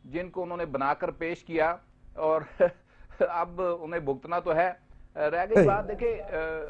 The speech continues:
Speaker 1: گورننس کی، گورننس کی، تو گورننس کی جو صورتحال ہے، آ، وہ بھی، آ، اخبار نویسوں نے خراب کی ہوئی ہے، ورنہ تو سب ٹھیک چل رہا ہے۔ سینٹ کے بارے میں آج ایک وفاقی وزیر جو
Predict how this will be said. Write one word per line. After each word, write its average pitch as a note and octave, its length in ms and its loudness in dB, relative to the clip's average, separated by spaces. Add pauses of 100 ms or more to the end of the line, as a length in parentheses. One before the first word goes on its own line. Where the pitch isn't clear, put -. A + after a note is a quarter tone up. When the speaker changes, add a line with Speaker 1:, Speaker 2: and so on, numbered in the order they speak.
(200)
Speaker 1:
گورننس E3 400 -2
کی، F#3+ 240 -8 (960)
گورننس D3+ 420 0
کی، G#3 260 -8 (440)
تو F#3 120 -4
گورننس F3 460 -2
کی A#3 140 -12
جو A3 220 0
صورتحال G#3 420 0
ہے، G3 360 0
آ، C3+ 260 2
وہ C3 240 -4
بھی، F3+ 480 -8
آ، C#3 180 -2
اخبار D3+ 280 -2
نویسوں F3+ 300 -8
نے F3+ 120 -10
خراب D#3 300 2
کی E3 120 -10
ہوئی D#3+ 220 -6
ہے، D3 80 -2 (220)
ورنہ C3 220 -4
تو F3+ 100 -8
سب F3+ 240 -4
ٹھیک G3 220 -8
چل E3 160 0
رہا E3+ 120 0
ہے۔ E3 80 -4 (640)
سینٹ G#3+ 340 -2
کے A#3+ 80 0
بارے G#3 240 2
میں G3+ 100 -4
آج F#3 220 2
ایک F#3 120 -6
وفاقی E3+ 420 -2
وزیر E3+ 280 -6
جو E3 460 -4